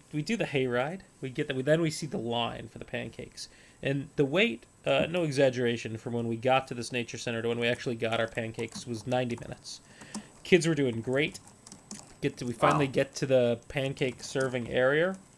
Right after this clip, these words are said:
Speaker 1: area. And the server asks, well, you, well, so you could buy a, a whole, you could buy a whole or a half.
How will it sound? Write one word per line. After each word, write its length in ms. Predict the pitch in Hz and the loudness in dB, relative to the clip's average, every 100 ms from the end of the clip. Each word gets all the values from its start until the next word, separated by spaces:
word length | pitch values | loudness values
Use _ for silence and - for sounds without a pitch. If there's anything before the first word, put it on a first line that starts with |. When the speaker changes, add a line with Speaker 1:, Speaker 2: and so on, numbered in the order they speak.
| - | -4
Speaker 1:
area. 360 | 131 143 175 190 - - - - - - - - - - - - | 0 4 4 2 -8 -20 -20 -20 -20 -20 -20 -20 -20 -20 -18 -12
And 240 | 131 127 123 | -6 -2 -2
the 40 | |
server 500 | - - 160 180 202 170 | -2 2 2 2 0 2
asks, 440 | 170 - - 151 - | 2 0 -8 -10 -6
well, 120 | 139 | -6
you, 140 | 139 - | -6 -8
well, 220 | - 165 156 | -8 -4 -4
so 160 | - | -2
you 80 | 202 | 0
could 180 | 160 120 | 0 0
buy 200 | 139 135 | 0 0
a, 160 | 117 - | -2 -8
a 80 | - | -8
whole, 480 | - 175 196 208 196 - - - - - - - - - - - - - - | -2 0 2 0 -4 -10 -20 -20 -20 -20 -20 -20 -20 -20 -20 -20 -20 -20 -8
you 100 | 160 | -6
could 100 | 151 | 2
buy 80 | 123 | 2
a 60 | 117 | 4
whole 260 | 185 180 | 2 4
or 80 | 143 | 4
a 60 | 113 | 4
half. 320 | 127 123 | 2 2